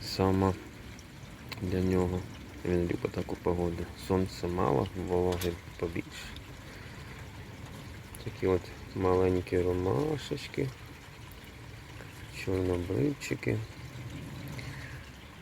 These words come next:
Ну, це були братки, вони вже поцвітали.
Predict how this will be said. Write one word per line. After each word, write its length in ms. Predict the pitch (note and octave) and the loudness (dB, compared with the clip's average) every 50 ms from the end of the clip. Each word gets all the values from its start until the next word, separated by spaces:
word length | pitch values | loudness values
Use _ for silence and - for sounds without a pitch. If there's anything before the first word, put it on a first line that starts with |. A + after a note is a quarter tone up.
| - - - | -16 -6 -2
Ну, 120 | A#3+ A3+ | 0 0
це 180 | - - - G2+ | 0 4 4 4
були 280 | F#2+ F#2+ F#2+ F#2 F#2 F2 | 6 8 10 10 10 10
братки, 460 | F2 - - - - - - - F#2 | 8 6 4 2 2 2 6 8 8
вони 200 | F2+ F2+ F2+ F2 | 8 8 8 6
вже 120 | F2 F#2 | 4 2
поцвітали. 800 | F2 - F#2 E2+ - - - F#2 - - - - - - - | 2 2 2 0 0 -2 -4 -4 -2 0 0 2 4 4 4